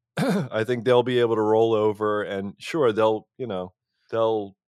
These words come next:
lose a hundred bips or something because they're rolling over, but they'll actually do pretty well, I think. So they'll be fine. They'll raise rents or whatever they're doing.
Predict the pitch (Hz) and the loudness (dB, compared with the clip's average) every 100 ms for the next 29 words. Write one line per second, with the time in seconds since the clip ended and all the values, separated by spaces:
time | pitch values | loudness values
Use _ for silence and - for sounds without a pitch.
0 | _ _ - 110 127 131 113 113 107 101 | _ _ -14 -4 -2 0 -2 0 -2 -2
1 | 85 98 98 - - 90 107 92 - 95 | -4 -4 -4 -6 -12 -8 -6 -6 -6 -8
2 | 98 95 - 90 87 92 90 90 90 90 | -8 -10 -10 -10 -6 -4 -4 -4 -6 -6
3 | 92 87 92 98 87 82 85 - 101 101 | -6 -4 -4 -4 -6 -10 -10 -6 -6 -6
4 | _ 90 98 - 110 92 98 92 110 92 | _ -10 -10 -10 -12 -10 -8 -10 -10 -8
5 | 85 196 190 80 78 80 76 _ _ _ | -2 0 0 -2 -6 -14 -16 _ _ _
6 | _ _ _ _ - 107 95 90 90 107 | _ _ _ _ -10 -4 -2 -4 -2 0
7 | 120 127 - 90 87 95 98 98 104 107 | 0 -2 -8 -8 -6 -6 -4 -2 -2 -2
8 | 95 95 95 98 107 90 87 92 87 85 | -4 -6 -6 -6 -8 -6 -4 -6 -6 -8
9 | 85 87 92 | -8 -10 -10